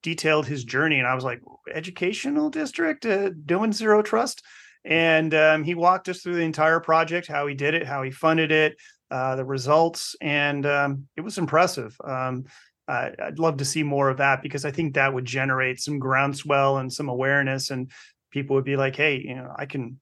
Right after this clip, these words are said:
I can do this." It's, you know, if a school district can do it,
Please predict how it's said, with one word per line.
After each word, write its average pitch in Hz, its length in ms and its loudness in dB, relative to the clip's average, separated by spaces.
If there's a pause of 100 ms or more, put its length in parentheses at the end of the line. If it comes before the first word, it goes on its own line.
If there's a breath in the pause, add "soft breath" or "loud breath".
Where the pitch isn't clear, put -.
(120)
I 160 80 -6
can 160 160 -2
do 151 160 -2
this." 113 280 -6
It's, 127 300 -12
you 143 180 -12
know, 123 80 -8
if 117 100 -14
a 143 40 -6
school 214 220 0
district 170 340 -4
can 160 100 2
do 143 160 4
it, 139 200 0